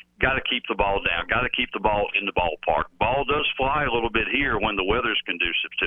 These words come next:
it. He's gotta keep it in the ballpark. Uh, and I guess that's the case for, for all the Cajun pitchers, but especially against Texas State. If he can do that and the Cajuns get on a little bit of a roll offensively that they hope starts today,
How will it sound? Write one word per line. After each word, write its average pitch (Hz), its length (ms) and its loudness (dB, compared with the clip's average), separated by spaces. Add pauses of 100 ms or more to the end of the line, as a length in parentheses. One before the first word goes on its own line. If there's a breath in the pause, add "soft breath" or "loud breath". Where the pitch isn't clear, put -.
(120)
it. 76 80 -2
He's 87 160 -6
gotta 113 320 0
keep 123 180 0
it 120 80 2
in 110 140 -2
the 107 80 -2
ballpark. 85 480 0 (480 loud breath)
Uh, 92 640 2 (160)
and 92 80 -2
I 90 160 -2
guess 123 180 2
that's 117 220 -2
the 107 60 -4
case 110 340 -2
for, 98 240 0 (100)
for 104 140 2
all 117 260 0
the 104 60 -2
Cajun 95 400 -2
pitchers, 101 320 0
but 92 120 0 (200)
especially 104 580 -2 (420 loud breath)
against 101 440 2
Texas 101 320 -2
State. 85 240 -2
If 82 100 -4
he 104 140 0
can 92 220 -4
do 165 180 0
that 175 320 0 (640 loud breath)
and 101 420 0
the 90 60 0
Cajuns 131 460 -2
get 127 100 0
on 131 160 0
a 113 80 0
little 131 180 0
bit 131 140 0
of 101 80 -4
a 107 80 2
roll 123 240 2
offensively 135 800 0
that 95 180 -2
they 95 140 -2
hope 110 300 -2
starts 117 360 0
today, 113 460 -2